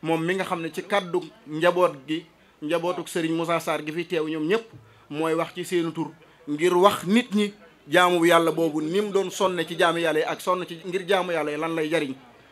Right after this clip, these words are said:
Ñaax leen ci ba mu bañ a nekk rek loo xam ne dañ ko koy tudd rek, waaye dañu ciy dolli ñun ñépp dolleeku ci ngir mën a jaar ca jéegoom yooyee.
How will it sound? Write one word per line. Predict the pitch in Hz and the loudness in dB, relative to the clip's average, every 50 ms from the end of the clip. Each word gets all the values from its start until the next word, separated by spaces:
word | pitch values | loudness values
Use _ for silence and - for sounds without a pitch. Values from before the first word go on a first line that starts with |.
| - - | -10 -2
Ñaax | 147 170 190 196 185 | 2 4 4 4 4
leen | 190 202 196 190 - | 4 2 2 2 2
ci | 185 | 2
ba | 165 185 208 202 - - - - _ - - | 4 4 4 4 2 -8 -18 -20 _ -10 -4
mu | 170 190 | 0 2
bañ | 196 208 208 208 | 4 4 6 6
a | |
nekk | 208 214 208 202 | 6 4 4 4
rek | 196 190 208 202 | 4 2 2 4
loo | 208 190 | 2 2
xam | 190 190 | 2 2
ne | 185 185 | 0 -2
dañ | 190 | -2
ko | 185 190 | -2 -4
koy | - 190 185 180 | 0 0 0 0
tudd | - 208 196 175 | 0 0 2 4
rek, | 190 175 185 180 180 | 6 6 4 4 4
waaye | 175 175 170 160 160 160 - - _ _ - - | 2 4 4 2 2 -2 -4 -10 _ _ -20 -8
dañu | 147 147 - 190 196 196 | -2 -2 0 0 0 -2
ciy | 196 202 190 190 | -2 -4 -2 2
dolli | 165 196 202 202 196 185 | 6 6 6 6 4 -2
ñun | 185 190 185 180 | -4 -4 -2 0
ñépp | 196 240 247 - - - - - - - - - - | 2 2 2 0 -4 -20 -20 -20 -20 -20 -20 -16 -4
dolleeku | 156 175 196 196 196 196 185 180 180 185 165 | 2 4 4 6 6 6 6 6 4 0 -2
ci | 160 165 165 - - - - _ _ _ _ - | -2 -4 -6 -8 -12 -20 -20 _ _ _ _ -10
ngir | 151 156 156 170 180 180 - - - - - _ _ - | -4 0 2 2 2 0 -2 -8 -14 -20 -20 _ _ -6
mën | 143 160 165 170 | -2 0 0 2
a | 170 165 | 0 2
jaar | 165 175 165 160 165 - | 2 2 2 2 0 -4
ca | 170 160 | -6 -6
jéegoom | 139 147 165 160 151 151 147 143 | -2 -2 -2 0 0 -2 -2 -2
yooyee. | 147 143 143 139 139 135 117 | -2 -2 -2 -2 -4 -6 -8